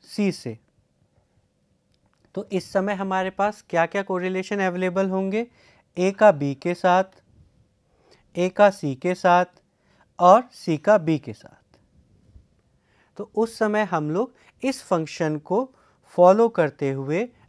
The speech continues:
आर स्क्वायर की कैलकुलेशंस करते हैं।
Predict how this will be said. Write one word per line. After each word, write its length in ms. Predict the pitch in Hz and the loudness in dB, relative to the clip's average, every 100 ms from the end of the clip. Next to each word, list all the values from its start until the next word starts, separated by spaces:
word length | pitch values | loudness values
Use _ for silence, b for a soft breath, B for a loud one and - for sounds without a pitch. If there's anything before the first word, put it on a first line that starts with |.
| _ | _
आर 340 | 151 165 185 156 | 0 0 0 -4
स्क्वायर 420 | - - 139 131 | -14 -6 -4 -4
की 360 | 123 180 220 b b b | -6 -10 -10 b b b
कैलकुलेशंस 880 | - 139 131 127 123 - 156 214 - _ _ _ - | -4 -4 -4 -8 -8 -8 -8 -10 -12 _ _ _ -2
करते 360 | 143 127 - | 0 0 -8
हैं। 300 | 110 - - | -20 -20 -20